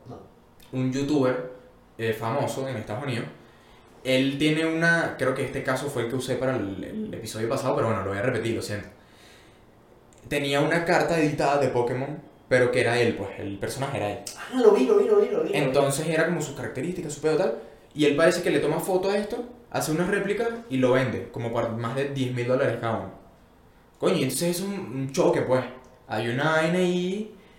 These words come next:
Speaker 2: que, que tiene que ser tomada con, con un tacto también, porque la posición tampoco debe ser, por ejemplo, lo que hablamos antes, estar en contra y tal. Porque si alguien tiene la plata, ¿quién va a
Speaker 1: Claro.
Speaker 2: jugar que, que va a meterse en ese peo, pues?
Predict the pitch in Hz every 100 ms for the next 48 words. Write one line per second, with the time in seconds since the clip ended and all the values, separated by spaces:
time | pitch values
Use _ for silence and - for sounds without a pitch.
0 | - - - - - - 135 127 120 117
1 | 135 123 - 127 123 160 165 - - -
2 | 151 151 151 151 156 120 113 95 - 123
3 | 123 127 156 151 185 170 127 180 131 123
4 | 110 - - - - 127 127 131 131 135
5 | 135 147 151 156 156 156 170 156 131 135
6 | 139 123 113 113 110 135 147 135 104 101
7 | - - - 123 120 120 123 139 107 95
8 | 95 120 104 - - - - - - 123
9 | 113 117 107 113 139 160 170 131 127 143
10 | 151 151 160 151 139 127 120 127 143 147
11 | 127 120 120 120 123 127 131 123 160 160
12 | -